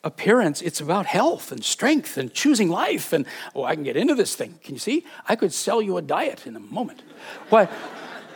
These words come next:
'Cause I believe in the thing. When it's worked for you, when Jesus works for you, when you find life there,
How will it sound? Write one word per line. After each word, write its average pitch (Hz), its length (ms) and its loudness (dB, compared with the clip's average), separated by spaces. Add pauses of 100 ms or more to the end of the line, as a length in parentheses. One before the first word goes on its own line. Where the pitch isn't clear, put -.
(160)
'Cause 175 220 2
I 202 60 8
believe 226 380 6
in 294 120 6
the 226 80 2
thing. 131 360 -4 (680)
When 220 220 6
it's - 180 2
worked 240 400 6
for 262 180 2
you, 269 420 4 (600)
when 185 220 2
Jesus 220 500 4
works 156 300 2
for - 140 -2
you, 139 280 -2 (200)
when 180 160 6
you 233 160 6
find 196 400 2
life 185 440 4
there, 131 260 -2